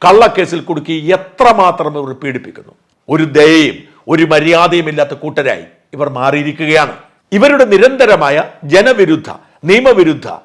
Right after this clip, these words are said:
ഭരണഘടനാ വിരുദ്ധ, ജനാധിപത്യ വിരുദ്ധ പ്രക്രിയകളുടെ ഒടുവിലത്തെ രണ്ടുദാഹരണങ്ങൾ ഈ ദിവസങ്ങളിൽ ഇവിടെ സംഭവിച്ചിരിക്കുന്നു. രണ്ടും റിപ്പോർട്ട്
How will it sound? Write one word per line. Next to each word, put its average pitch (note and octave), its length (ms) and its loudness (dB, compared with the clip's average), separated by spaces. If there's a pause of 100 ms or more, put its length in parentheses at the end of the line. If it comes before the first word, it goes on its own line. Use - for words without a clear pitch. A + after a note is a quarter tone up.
(220)
ഭരണഘടനാ A3+ 600 2
വിരുദ്ധ, D3+ 260 -4 (180)
ജനാധിപത്യ G3 600 0
വിരുദ്ധ D#3+ 200 -8 (100)
പ്രക്രിയകളുടെ C#3 680 -4 (560)
ഒടുവിലത്തെ A#3+ 560 2 (180)
രണ്ടുദാഹരണങ്ങൾ F3 760 0 (400)
ഈ - 20 2 (100)
ദിവസങ്ങളിൽ D#3 480 -4 (100)
ഇവിടെ C#3 220 -8
സംഭവിച്ചിരിക്കുന്നു. A2 600 -14 (540)
രണ്ടും G#3+ 340 2
റിപ്പോർട്ട് F#3 280 -2